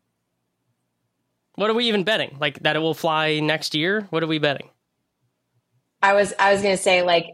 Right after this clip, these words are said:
Speaker 2: it has to fly next year, or I, I,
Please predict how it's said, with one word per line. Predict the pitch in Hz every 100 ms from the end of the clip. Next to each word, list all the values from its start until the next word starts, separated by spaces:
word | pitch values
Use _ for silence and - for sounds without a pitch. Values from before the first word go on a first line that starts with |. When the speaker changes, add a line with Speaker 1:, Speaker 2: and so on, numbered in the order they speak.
| -
Speaker 2:
it | 185
has | - 190 190 -
to | 196
fly | - 233 226
next | 180 170 -
year, | 175 165 165
or | 165 170 170 -
I, | - 170 165 - _ _ _ _
I, | 160 165